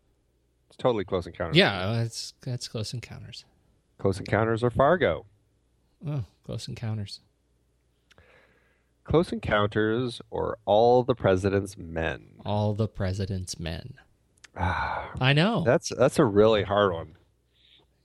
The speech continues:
Speaker 2: You know, I do love me some All Some President's Men.
Speaker 1: I know you do.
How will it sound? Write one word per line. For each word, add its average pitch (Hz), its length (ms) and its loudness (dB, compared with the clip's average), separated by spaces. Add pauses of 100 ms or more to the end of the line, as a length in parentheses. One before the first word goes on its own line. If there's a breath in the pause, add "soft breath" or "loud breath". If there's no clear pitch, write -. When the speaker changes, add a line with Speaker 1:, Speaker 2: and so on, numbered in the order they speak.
Speaker 2:
You 127 140 0
know, 151 140 0
I 120 100 2
do 127 160 -2
love 113 240 -2
me 98 120 -4
some 98 200 -10
All 92 100 -8
Some - 180 -14
President's - 520 -16
Men. 95 220 -14 (560)
Speaker 1:
I 104 140 2
know 98 180 2
you 110 180 4
do. - 380 -8